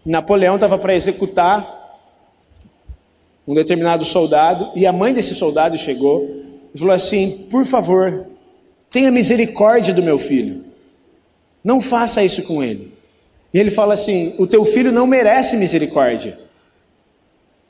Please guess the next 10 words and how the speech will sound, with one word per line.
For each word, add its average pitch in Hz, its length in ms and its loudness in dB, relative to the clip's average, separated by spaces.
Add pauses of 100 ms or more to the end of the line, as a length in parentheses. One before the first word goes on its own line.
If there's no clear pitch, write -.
(180)
E 175 80 2
ela 208 120 4
disse: 185 600 -6 (520)
"Exatamente, 226 800 0
justamente 220 640 -2
por 202 180 -2
isso 214 180 -2
que 208 160 -4
é 202 120 2
misericórdia. 190 880 -4